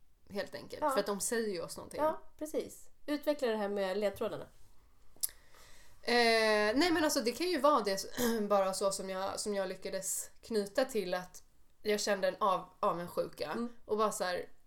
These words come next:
Speaker 1: och jag lyckades knyta till att så här, ja, det är en längtan för mig. Avundsjuka kan handla om att det, så här, vad är, vad finns det för ledtrådar
Speaker 2: Mm,
Speaker 1: i att jag är
Speaker 2: precis.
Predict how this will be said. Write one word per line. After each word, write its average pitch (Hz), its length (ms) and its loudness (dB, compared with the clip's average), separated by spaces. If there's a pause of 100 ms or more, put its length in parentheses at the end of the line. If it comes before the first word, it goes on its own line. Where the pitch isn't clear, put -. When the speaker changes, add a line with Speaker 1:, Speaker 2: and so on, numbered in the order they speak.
(340)
Speaker 1:
och 214 100 -2
jag 220 160 4
lyckades 208 340 0
knyta 226 360 -2
till 175 280 -6
att 175 160 -8
så - 80 -4
här, 175 220 -6 (480)
ja, 233 460 4
det 220 240 2
är 196 200 4 (420)
en 208 140 -2
längtan 190 480 -2 (100)
för - 140 -12
mig. - 160 -10
Avundsjuka 208 720 -2
kan 185 340 -6 (420)
handla 180 360 -2
om 170 240 -4 (300)
att 190 160 -8
det, 185 180 -4 (120)
så - 120 -4
här, 185 140 -2
vad 214 220 2
är, 202 220 0
vad 202 100 -4
finns 208 160 -4
det - 60 -12
för 214 100 2
ledtrådar 220 680 2
Speaker 2:
Mm, 180 120 2
Speaker 1:
i 180 40 -2
att 175 80 -10
jag 180 100 -2
är 180 40 2
Speaker 2:
precis. 180 120 0